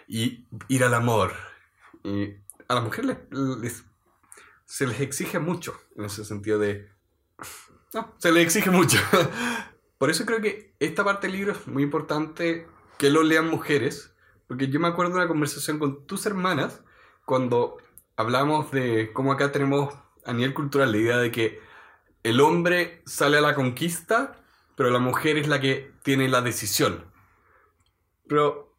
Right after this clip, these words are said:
cuando, mientras más pienso eso, igual tengo un problema, porque la idea de que una mujer no puede salir a la conquista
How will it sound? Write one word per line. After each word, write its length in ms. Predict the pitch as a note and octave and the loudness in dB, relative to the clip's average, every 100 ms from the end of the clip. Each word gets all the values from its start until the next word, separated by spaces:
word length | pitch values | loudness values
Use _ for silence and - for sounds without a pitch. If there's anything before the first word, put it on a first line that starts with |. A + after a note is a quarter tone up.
| _ _ | _ _
cuando, 320 | E3 D#3+ D3+ - | -2 0 -2 -6
mientras 220 | D#3 D#3 | -2 2
más 120 | A3+ | 2
pienso 320 | B3 C#4 B3+ A#3 | 2 0 4 2
eso, 160 | C#4 | 2
igual 160 | E3+ G3+ | 0 0
tengo 180 | A3 A#3 | 0 -2
un 80 | |
problema, 380 | A3 G3 G#3+ B3 | -2 0 2 2
porque 480 | D#3 C#3+ D3 C#3+ - _ _ - | 0 0 0 0 -4 _ _ -2
la 220 | C3+ C3+ | 4 4
idea 300 | C3+ E3+ G#3 | 4 2 2
de 120 | G3+ | 0
que 380 | F#3 E3+ - _ _ _ _ _ _ | 0 -2 -4 _ _ _ _ _ _
una 120 | D#3+ | 0
mujer 340 | F3+ E3+ C#3+ G#2+ | 2 2 0 2
no 260 | C#3 F#3 | 4 4
puede 240 | G#3 G#3 A#3 | 6 4 4
salir 340 | - F3 F#3+ | 4 2 4
a 60 | G#3 | 4
la 120 | G#3 | 4
conquista 800 | G3 E3 A3+ - - G3 B3+ | 2 0 -2 -6 -2 -2 -2